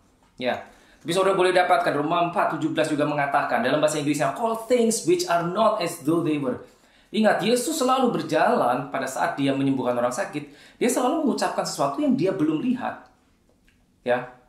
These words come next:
Sampai akhirnya menjadi kenyataan. Ya, di hadapan dia orang buta, yang diucapkan dia yang belum terlihat apa? Melihatlah. Orang tuli yang dia,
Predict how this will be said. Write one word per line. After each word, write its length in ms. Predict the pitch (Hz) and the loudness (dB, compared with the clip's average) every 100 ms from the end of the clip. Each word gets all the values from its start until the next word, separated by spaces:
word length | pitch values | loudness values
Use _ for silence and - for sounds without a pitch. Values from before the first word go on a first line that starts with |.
| _ _ _ _ | _ _ _ _
Sampai 640 | - - 113 104 190 - | -4 -2 -2 -2 0 0
akhirnya 460 | 139 208 175 190 190 - | -2 -4 -6 -6 -10 -14
menjadi 580 | - 120 120 127 117 120 | -8 -6 -2 -2 -2 -4
kenyataan. 640 | 123 117 113 117 113 95 - _ _ _ _ _ _ _ - | -4 -4 -2 -4 -4 -10 -20 _ _ _ _ _ _ _ -10
Ya, 160 | 107 - - | -10 -10 -12
di 160 | - 196 | -2 2
hadapan 320 | 240 254 247 | 2 2 2
dia 160 | 233 220 | 2 4
orang 240 | 214 202 | 2 2
buta, 240 | 208 - | 0 2
yang 160 | 127 139 | 0 0
diucapkan 480 | 151 170 - - 277 | -2 -2 -4 -2 0
dia 240 | 285 339 | 2 2
yang 160 | 214 180 | 0 0
belum 320 | 147 233 359 | -2 0 0
terlihat 320 | - 214 135 | 0 0 -4
apa? 400 | 147 - - - - _ _ _ _ - | -6 -6 -8 -10 -20 _ _ _ _ -12
Melihatlah. 640 | 131 139 120 - - - - _ _ | -2 -2 -2 -4 -8 -18 -20 _ _
Orang 320 | - 214 254 262 | 2 4 4 4
tuli 320 | 302 262 175 | 4 4 4
yang 80 | 147 | 4
dia, 160 | 170 | 2